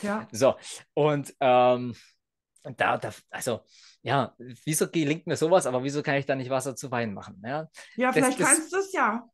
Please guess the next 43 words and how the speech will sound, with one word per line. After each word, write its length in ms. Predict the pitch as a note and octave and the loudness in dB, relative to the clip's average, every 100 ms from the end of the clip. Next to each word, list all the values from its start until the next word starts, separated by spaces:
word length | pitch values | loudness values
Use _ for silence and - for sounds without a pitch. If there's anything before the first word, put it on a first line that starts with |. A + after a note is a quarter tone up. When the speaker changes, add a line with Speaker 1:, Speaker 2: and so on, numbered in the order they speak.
| _ | _
Speaker 2:
Du 120 | A#3 B3 | -4 0
entdeckst 500 | F#3+ F3+ G#3+ - - | 2 2 2 2 4
ja, 160 | E3 | 6
aber 140 | E3+ D3 | 8 6
das, 180 | C3 | 2
wenn 100 | D3 | -2
ich 80 | D3 | -2
das 140 | D3 - | -2 -4
versuch, 320 | C#3+ A3+ - | 0 0 0
passiert's 380 | B2+ - A#3 D3 | -2 2 2 2
halt 120 | A2 | 0
noch 140 | F#2+ | -2
nicht, 240 | F#2 F2 - | -6 -8 -2
ne? 220 | C3 E3+ | -2 0
Speaker 1:
Ja, 180 | C#4 C4 | 0 2
weil 100 | B3 | 2
du 80 | C4+ | 0
Speaker 2:
Ich 60 | |
Speaker 1:
nicht 80 | C#4+ | 4
Speaker 2:
mein, 120 | D#4 | 4
Speaker 1:
dran 120 | C#4+ A#3+ | 4 2
glaubst. 460 | B3 C4+ B3 - G3+ | 0 0 -2 -8 -6
Also 180 | G#3 | -4
vielleicht 300 | A3 B3+ B3 | -2 -2 0
hat 80 | C4 | -2
es 80 | A#3+ | -2
ja 120 | B3 | -4
wirklich 300 | B3+ C4 B3+ | -4 -6 -6
was, 100 | B3 | 0
Speaker 2:
das 160 | - - | 0 2
Speaker 1:
wenn, 40 | |
Speaker 2:
könnte 140 | A3+ G#3+ | 2 2
natürlich 260 | G3 G3 | 0 -2
Speaker 1:
da 60 | A3+ | 0
könnte 220 | A3+ C#4 | 4 4
Speaker 2:
das 100 | C#4+ | 4
Speaker 1:
man 100 | G3+ | 2
sich 100 | A#3 | 2
Speaker 2:
sein. 100 | E4 | 2
Speaker 1:
selbst 260 | F4+ F#4+ - | 0 -2 -4
im 140 | C#4+ | -4
Weg 180 | C4 C4 | -2 -4
stehen. 340 | - C#4 D#4 | -8 -6 -6